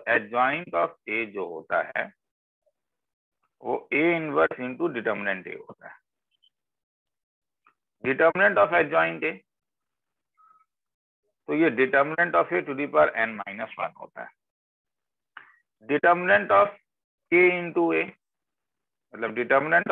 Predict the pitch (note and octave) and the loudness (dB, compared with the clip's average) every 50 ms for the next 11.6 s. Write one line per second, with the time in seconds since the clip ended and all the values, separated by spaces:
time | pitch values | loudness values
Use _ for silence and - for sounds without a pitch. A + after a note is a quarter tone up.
0 | F3 E3 - - - D#3 D#3+ D#3+ D#3+ D#3+ D#3 D#3 D3 D#3 D3+ D3+ D#3 D#3 - B2 | 0 0 -2 -4 -6 -2 -2 0 -2 -2 -4 -6 -6 -4 -2 -2 -2 -2 -4 -6
1 | A2+ G#2+ A#2 A#2+ A#2 B2 D3 - B3 - _ _ _ _ _ _ _ _ _ _ | -4 0 0 2 4 4 4 2 2 -4 _ _ _ _ _ _ _ _ _ _
2 | _ _ _ - D3+ D3+ D#3 D3 C#3+ D3+ D#3+ E3 - - D3+ D3+ C#3 B2+ C3 C3+ | _ _ _ -6 -4 -4 -4 -4 -4 -2 -2 -2 2 4 4 6 6 4 2 0
3 | C3 A#2+ A#2+ A2+ E3+ E3 B2 G#2+ - G#2 G2 G2 F#2+ F#2+ - - - - - - | -2 -6 -8 -6 -6 -6 -6 -8 -8 -8 -10 -10 -12 -14 -16 -18 -18 -20 -12 -10
4 | G3 F#3+ F3 F#3 F3+ - - E3+ E3 D#3 D3+ D3 C3+ A#2 A2 G2+ G2+ G2 G2 - | -4 0 2 2 2 2 0 -4 -4 -4 -4 -8 -8 -8 -8 -4 -2 -2 -2 -4
5 | - - - - - - _ _ _ _ _ _ _ _ _ _ _ _ _ _ | -8 -20 -20 -20 -20 -20 _ _ _ _ _ _ _ _ _ _ _ _ _ _
6 | _ _ _ - E3 D3+ - - B2 D3+ E3+ E3+ G3+ F#3+ D3 C3 B2 - C#3+ D3 | _ _ _ -4 -4 -2 0 2 4 4 4 4 4 2 2 2 2 2 2 0
7 | D3+ D#3 F3 G3 G3+ F#3+ - - C3 C3+ D3 C#3 C3+ D3+ D3 C3 B2+ B2+ A#2+ B2 | 0 0 -2 -2 -2 -4 -8 -6 -4 -2 -2 2 4 4 4 4 4 2 2 0
8 | D3 F3 - - - - G2 G2 F2+ - - - - - _ _ _ _ _ _ | -2 -6 -8 -8 -10 -12 -12 -14 -14 -16 -20 -20 -20 -20 _ _ _ _ _ _
9 | _ _ _ _ _ _ _ _ _ _ _ _ _ _ _ _ _ _ _ _ | _ _ _ _ _ _ _ _ _ _ _ _ _ _ _ _ _ _ _ _
10 | _ _ _ _ _ _ _ _ _ _ _ _ _ _ _ _ _ _ - C3+ | _ _ _ _ _ _ _ _ _ _ _ _ _ _ _ _ _ _ -4 -2
11 | - D#3+ E3 E3+ F3+ F#3+ G3 G3+ F#3 - D#3 - | 2 4 4 4 4 4 2 2 2 2 0 0